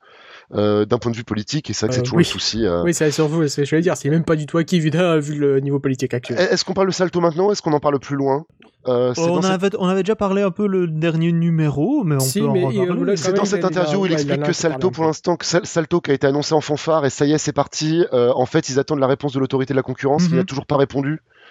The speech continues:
Speaker 3: Oui, oui,
Speaker 1: Euh,
Speaker 3: c'est
Speaker 1: donc
Speaker 3: ça.
Speaker 1: ça, ça va être le grand projet de Delphine Ernotte, qui ne pourra pas être fini sous Delphine Ernotte, et donc qui va être, je
Speaker 2: Et
Speaker 1: pense,
Speaker 2: euh,
Speaker 1: débranché discrètement par
Speaker 2: Voilà,
Speaker 1: la suite.
Speaker 2: bah, c'est ce que je comprends en filigrane quand même dans, dans ces termes, c'est que, bah, Salto, euh,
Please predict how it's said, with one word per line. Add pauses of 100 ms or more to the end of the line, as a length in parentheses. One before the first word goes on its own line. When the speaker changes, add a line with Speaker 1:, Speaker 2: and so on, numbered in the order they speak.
(140)
Speaker 3:
Oui,
oui,
Speaker 1:
Euh,
Speaker 3:
c'est
Speaker 1:
donc
Speaker 3:
ça.
Speaker 1:
ça, (280)
ça
va
être
le
grand
projet
de
Delphine
Ernotte,
qui
ne
pourra
pas
être
fini
sous
Delphine
Ernotte,
et
donc
qui
va
être, (180)
je
Speaker 2:
Et
Speaker 1:
pense,
Speaker 2:
euh,
Speaker 1:
débranché
discrètement
par
Speaker 2:
Voilà,
Speaker 1:
la
suite.
Speaker 2:
bah,
c'est
ce
que
je
comprends
en
filigrane
quand
même
dans,
dans
ces
termes,
c'est
que,
bah,
Salto,
euh,